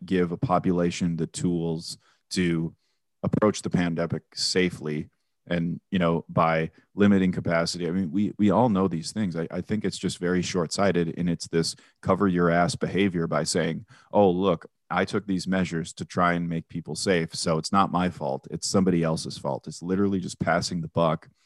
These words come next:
without taking, um, responsibility to make challenging decisions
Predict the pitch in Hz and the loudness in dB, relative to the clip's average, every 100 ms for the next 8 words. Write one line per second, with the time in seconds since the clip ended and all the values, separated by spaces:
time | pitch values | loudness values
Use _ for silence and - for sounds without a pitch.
0 | _ - 87 87 85 - _ _ _ - | _ -6 2 4 4 2 _ _ _ 0
1 | 92 87 90 85 80 _ _ _ 90 87 | 0 2 -2 -2 -6 _ _ _ 2 2
2 | 82 76 - 95 110 127 123 101 101 98 | 2 -4 -2 0 2 2 2 2 2 2
3 | 90 87 - 87 92 90 90 82 80 80 | 2 -2 -2 0 0 0 -4 -6 -4 -4
4 | 98 104 113 - | -2 -4 -6 -12